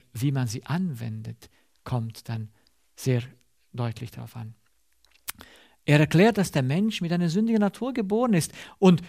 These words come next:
will damit sagen, der kommt daraus nicht raus. Denn Mühsal aus der Erde nicht geht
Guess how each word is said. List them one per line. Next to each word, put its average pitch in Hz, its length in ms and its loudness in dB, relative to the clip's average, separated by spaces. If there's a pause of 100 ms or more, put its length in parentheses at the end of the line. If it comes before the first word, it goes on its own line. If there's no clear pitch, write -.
will 202 220 10
damit 190 320 6
sagen, 190 580 4 (840)
der 131 180 0
kommt 214 320 0
daraus 196 320 0
nicht 196 160 -4
raus. 240 280 -8 (760)
Denn 127 160 4
Mühsal 190 580 4
aus 123 160 -4
der - 260 -2
Erde 202 440 2
nicht 202 280 -2
geht 165 540 -6